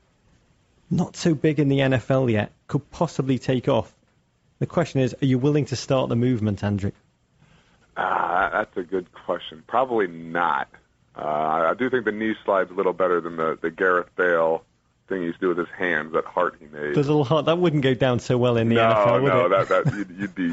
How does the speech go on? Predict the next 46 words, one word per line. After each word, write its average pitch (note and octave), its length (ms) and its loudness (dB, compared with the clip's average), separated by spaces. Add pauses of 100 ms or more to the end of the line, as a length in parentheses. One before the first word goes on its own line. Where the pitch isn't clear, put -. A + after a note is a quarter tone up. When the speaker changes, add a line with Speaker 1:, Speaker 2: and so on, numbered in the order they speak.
(120)
Speaker 2:
you'd F#2 120 -6
be F#2+ 100 -4
ridiculed F2 580 -2
for D#2 120 -4
that. D2+ 380 0
The F2 60 -4
knee B2+ 220 2 (120)
slide, B2 480 2 (840)
uh, F2 680 2
I - 120 0
know A2 120 2
I C3 80 4
wear D3 180 2
a G2+ 40 -2
knee A#2+ 180 0
brace, G2 380 0
so G2+ 80 0
that G#2 120 0
thing G#2+ 120 -2
might G2 140 -2
get F2 120 -4
caught - 460 2
and - 140 -6 (100)
it D#2 60 -12
starts - 300 -2
Speaker 1:
<laughs> - 100 0
Speaker 2:
spinning G#2 300 0
over. F#2+ 440 2 (760)
Uh, E2 640 2
<laughs> - 40 -10 (480)
Speaker 1:
Well, C#3+ 120 0
yeah, F3 120 2
I E3+ 40 0
think A3+ 180 -2
you've G3 100 0
got G3 120 2
a F3 40 2
medical E3 420 0
excuse D3 420 -2
as C3+ 120 -2
to C#3+ 120 -2
why D3+ 180 2
not D3 200 0
use B2 220 0
it, A#2+ 160 -2
but C#3 140 0